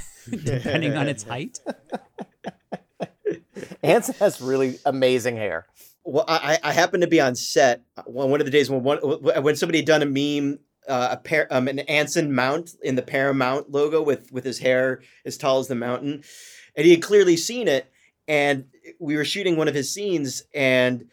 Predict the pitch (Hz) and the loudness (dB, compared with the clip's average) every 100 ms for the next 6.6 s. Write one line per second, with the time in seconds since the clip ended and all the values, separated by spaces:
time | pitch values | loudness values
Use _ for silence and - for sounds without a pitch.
0 | _ _ 139 - 139 135 160 131 143 131 | _ _ -4 -2 -4 2 2 2 0 -2
1 | 147 131 117 117 113 113 120 117 120 113 | -2 -4 -4 -2 -2 0 -2 -2 -8 -6
2 | 165 160 120 117 110 107 127 113 123 - | -6 -4 -2 -2 -2 0 0 0 -6 -12
3 | 120 143 127 - 139 185 190 190 131 160 | -2 4 4 4 0 0 0 -2 -2 2
4 | 165 147 135 160 196 196 160 139 135 156 | 4 4 -2 2 2 2 0 0 0 6
5 | 175 175 170 156 139 139 - 127 127 127 | 6 6 2 0 0 -4 -4 -4 0 2
6 | 127 113 110 110 104 90 | 4 2 0 0 0 -4